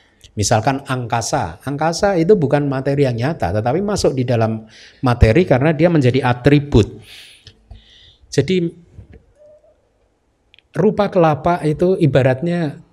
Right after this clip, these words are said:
seperti kalau Anda bayangkan ada telur di dalam keranjang.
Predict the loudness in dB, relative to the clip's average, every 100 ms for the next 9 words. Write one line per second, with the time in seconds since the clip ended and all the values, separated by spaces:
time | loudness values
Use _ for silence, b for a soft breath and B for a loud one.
0 | _ _ -20 -20 _ _ _ _ _ -6
1 | -6 -2 -2 -4 0 2 2 0 -2 -2
2 | 0 2 2 2 0 0 -2 -4 -6 -6
3 | -4 -2 0 2 4 2 0 0 0 -2
4 | -2 -2 -2 -4